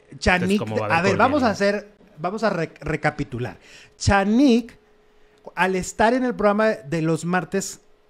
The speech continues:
Speaker 2: con, con Ana María y con Maxine Goodside, de alguna manera fue cómplice de los malos tratos hacia Ana María,
Speaker 1: Ujú.
Speaker 2: ¿no? Eran todos haciendo montón.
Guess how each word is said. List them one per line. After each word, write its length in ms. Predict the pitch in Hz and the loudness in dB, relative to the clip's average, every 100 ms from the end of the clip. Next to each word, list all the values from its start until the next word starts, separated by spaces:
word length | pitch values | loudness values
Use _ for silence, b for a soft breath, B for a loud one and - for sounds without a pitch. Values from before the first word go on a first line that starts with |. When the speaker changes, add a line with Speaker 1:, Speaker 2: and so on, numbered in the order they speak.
| - | -4
Speaker 2:
con, 460 | 175 180 175 170 | 0 2 2 0
con 200 | 156 180 | -2 -2
Ana 200 | 175 170 | 0 -2
María 520 | 165 165 180 175 175 - | -2 -2 -2 -2 -4 -8
y 100 | 175 | -10
con 180 | 185 175 | -4 -4
Maxine 340 | 170 - 175 | -4 -4 -6
Goodside, 520 | 175 175 - 196 143 147 b b b b | -4 -6 -2 0 0 -6 b b b b
de 140 | 139 | 0
alguna 400 | 190 196 180 220 | 2 2 2 4
manera 380 | 226 208 196 185 | 4 2 2 0
fue 260 | - 190 190 | 0 -2 -2
cómplice 560 | 196 185 139 107 - - - _ _ _ _ _ | -4 -4 -6 -14 -16 -20 -20 _ _ _ _ _
de 180 | 135 151 | -8 -4
los 240 | 147 131 123 | -4 -6 -8
malos 340 | 131 139 147 | -6 -6 -4
tratos 320 | 156 139 127 | -4 -6 -8
hacia 160 | 143 131 | -10 -6
Ana 120 | 139 | -6
María, 280 | 139 160 220 | -4 -4 -2
Speaker 1:
Ujú. 200 | 117 120 - - | -2 -4 -6 -14
Speaker 2:
¿no? 300 | 151 151 240 - B B B | -6 -2 -2 -6 B B B
Eran 440 | 131 180 214 208 | -2 0 0 0
todos 560 | - 233 247 302 302 - - | 0 2 4 2 0 -10 -8
haciendo 480 | 156 - 165 175 202 | -8 -6 -6 -4 -4
montón. 520 | 165 127 135 113 | -4 -6 -8 -8